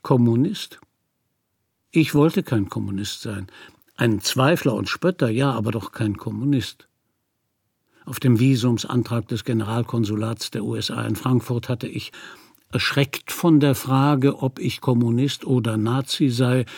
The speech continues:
mit gutem Gewissen per Unterschrift versichert, nicht zu diesen verdächtigen Menschengruppen zu gehören.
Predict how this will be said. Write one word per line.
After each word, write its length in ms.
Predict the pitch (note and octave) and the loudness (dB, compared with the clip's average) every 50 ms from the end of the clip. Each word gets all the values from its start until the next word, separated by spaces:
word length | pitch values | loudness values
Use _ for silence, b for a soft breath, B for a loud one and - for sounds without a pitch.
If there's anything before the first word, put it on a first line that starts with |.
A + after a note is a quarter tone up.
| B B B B B B B | B B B B B B B
mit 320 | C#3+ C#3 B2+ - - - | 4 4 4 2 -6 -2
gutem 480 | - F#3 G3+ A#3 A#3 - - E3+ E3+ C#3+ | 2 4 4 4 4 4 4 4 4 6
Gewissen 480 | C3+ B2+ C3 F#3+ F3+ - - D#3+ C#3+ | 4 2 0 -2 -2 0 0 0 0
per 220 | - - C3 B2+ - | 2 -2 -2 -2 0
Unterschrift 560 | D3 D#3+ E3 - C3+ - - C#3+ C3+ - - | 0 0 0 0 -4 -4 -4 -4 -6 -6 -4
versichert, 600 | - C3 A#2+ A2 B2 B2+ - - C#3+ C3 - - | -4 -4 -2 -2 -2 -4 -2 -2 -4 -4 2 4
nicht 360 | C3+ C#3 C#3 - - - - | 6 6 6 4 0 -6 -12
zu 340 | - - _ - - C3+ A#2+ | -18 -16 _ -6 -2 -2 -2
diesen 460 | A2 G#2+ C3 B2 B2+ A#2+ A#2+ C#3 A#2+ | -2 -2 0 0 0 2 2 2 2
verdächtigen 640 | - - B2+ G#2+ B2 A#2+ A2+ - - C#3+ B2+ A#2+ A2+ | 2 0 -2 -2 -2 -6 -6 -8 -8 -4 -2 0 0
Menschengruppen 680 | A2+ A2+ A#2+ C3+ - D3+ C#3 - - - - - C#3 B2 | 0 -2 -4 -6 -6 -6 -4 -4 -4 -6 -2 0 0 0
zu 160 | - - B2+ | 0 -2 -2
gehören. 500 | B2+ D3 C#3 D#3 G2 A2 G2+ - G#2 - | 0 0 0 0 0 -2 -2 -4 -4 -8